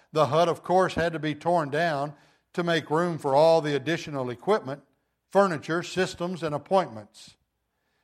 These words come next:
By its completion, the life-saving station had become a popular gathering place, and its objectives had begun to shift.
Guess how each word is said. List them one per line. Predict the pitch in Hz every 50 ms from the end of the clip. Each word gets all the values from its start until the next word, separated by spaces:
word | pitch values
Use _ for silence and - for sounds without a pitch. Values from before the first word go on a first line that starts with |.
| _ _ _
By | 123 147 160 160 170
its | 170 170 -
completion, | - - 175 151 - 180 208 208 185 - 208 190 180
the | 165
life-saving | 151 147 156 165 156 - - 180 175 160 156 151 135
station | - - - 160 160 151 - 190 160
had | 156 147
become | 139 131 - - 160 156
a | 143 120
popular | - - 196 208 208 208 208 185 170 160
gathering | 143 131 151 151 156 147 135 123 123 113
place, | - - - 135 123 110 95 - - - - _ _ _ _ _ _ _ _ _ _ _ -
and | 180 190 180
its | 165 -
objectives | 175 156 135 117 170 202 208 208 208 165 147 143 -
had | 151 143
begun | 131 135 127 123 156 170 170 160 139
to | 127
shift. | - - 214 220 185 - - - _